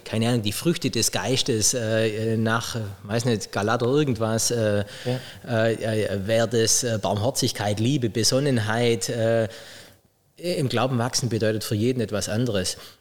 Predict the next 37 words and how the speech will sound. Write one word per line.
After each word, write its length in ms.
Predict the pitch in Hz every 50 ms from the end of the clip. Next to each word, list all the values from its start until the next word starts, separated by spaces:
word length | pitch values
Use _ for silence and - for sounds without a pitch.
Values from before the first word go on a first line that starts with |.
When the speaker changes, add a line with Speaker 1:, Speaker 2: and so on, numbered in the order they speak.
| _ _ _ _ _ _ _ _ _ _ _ - - - -
Speaker 1:
Mir 240 | 113 123 143 160 170
ist 160 | 151 123 139
es 180 | 117 - -
wichtig 320 | 120 131 127 - - 110 117
in 120 | 113 110
meiner 260 | 107 104 104 110 113
Gemeinde, 480 | 107 101 98 92 92 98 113 131 123 113
dass 240 | 101 110 98 - -
ich 160 | 131 107 -
nicht 180 | 113 113 127 - - - - - - - - _ _ _ _ _ _ _ -
sag, 520 | - - - 117 113 117 117 113 - -
äh, 300 | 117 104 101 104 104 107 - -
im 140 | 113 113 104
Glauben 640 | 107 98 104 123 135 131 131 123 117 117 117 107 92 - - - -
zu 180 | - - 120 101
wachsen 540 | 107 117 - - - - 135 127 123 120 117 - - _ _ _ _ _ _ _ -
ist 220 | - 127 - -
nur 280 | 131 127 131 139 147 147
dieses 440 | - - 143 160 170 156 147 117 -
oder 180 | 113 98 107
jenes, 440 | 101 95 101 120 147 160 165 151 -
sondern 240 | - 123 113 110 110
so 140 | - - 127
unterschiedlich 520 | 127 131 143 143 117 127 120 110 117 107
wie 80 | 113 110
die 80 | 101
Menschen 320 | 101 101 110 123 - - 117
sind, 240 | - - 110 123 120
so 120 | - 110
unterschiedlich 520 | 110 120 123 113 - 120 117 104 117 101
sind 160 | - 113 104 101
auch 60 | 101
ihre 180 | 104 - 107
Zugänge 400 | 95 - 151 143 139 127 110 101
zu 140 | - - 107
Gott 200 | 90 123 139 156
oder 220 | 131 110 98 104